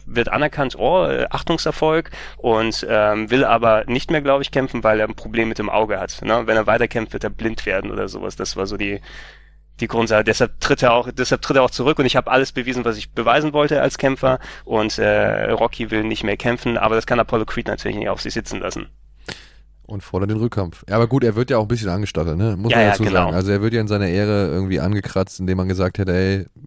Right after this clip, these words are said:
Speaker 2: ich glaub, in einem anderen Kampf, äh, hätten sie auf jeden Fall, oder am anderen Tag hätten sie auf jeden Fall verloren und so. Und wenn Rocky vielleicht noch ein bisschen mehr trainiert hätte, dann hätten sie keine Chance.
Speaker 1: Er war eigentlich okay damit, aber dann kamen die Leute, die ihn angestachelt haben
Speaker 2: Ja.
Speaker 1: und die Hassbriefe.
Speaker 2: Aber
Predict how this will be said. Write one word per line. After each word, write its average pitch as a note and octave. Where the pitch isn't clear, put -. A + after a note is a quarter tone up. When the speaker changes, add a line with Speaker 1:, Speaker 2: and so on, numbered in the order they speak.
Speaker 2:
ich -
glaub, G2+
in G2
einem F#2+
anderen F#2+
Kampf, G2+
äh, F#2
hätten G2
sie G2+
auf F#2+
jeden G2
Fall, F2+
oder F2
am E2+
anderen G2
Tag G2
hätten F#2+
sie G2
auf F#2
jeden G2
Fall F#2
verloren G2
und G2
so. G2
Und F2+
wenn F#2+
Rocky G#2
vielleicht G2+
noch G#2
ein -
bisschen G2+
mehr G2+
trainiert G#2
hätte, G2
dann F2+
hätten E2
sie F#2
keine F#2+
Chance. G2+
Speaker 1:
Er A2+
war A#2
eigentlich E3
okay E3
damit, F3+
aber C3+
dann C#3
kamen D3
die C#3
Leute, C3+
die C#3+
ihn C3+
angestachelt A#2
haben A2
Speaker 2:
Ja. A#2
Speaker 1:
und A#2
die A#2
Hassbriefe. A2
Speaker 2:
Aber A#2+